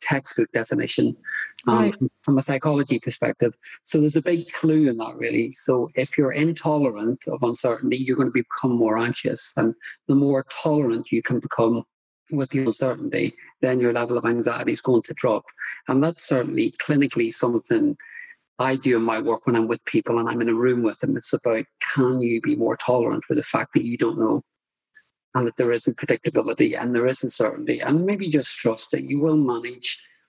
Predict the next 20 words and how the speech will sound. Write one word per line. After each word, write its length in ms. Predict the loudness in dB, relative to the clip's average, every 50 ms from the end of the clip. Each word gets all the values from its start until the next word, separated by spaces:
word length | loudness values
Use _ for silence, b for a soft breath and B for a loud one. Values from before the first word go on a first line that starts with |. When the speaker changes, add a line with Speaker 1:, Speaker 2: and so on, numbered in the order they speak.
| b _ _
Speaker 1:
whatever 320 | 0 2 2 2 0 0
the 80 | 0 2
next 280 | 2 0 0 -2 -4
step 200 | -4 -4 -4 -2 0 0
is. 180 | 0 0 2
And 140 | 0 0 0
I 20 |
think 220 | 2 2 0 2 2
what 160 | 0 2 2
I 60 | 0 -2
see 220 | -2 -2 0 0
a 80 | 0 0
lot 180 | 0 0 -2 -2
of 60 | -2
people 260 | -4 -4 -2 -2 0
doing 240 | 2 2 2 2 2
at 120 | -2 -4
the 80 | -2 -2
moment 300 | 0 0 0 0 0 0
is, 180 | -2 -2 -4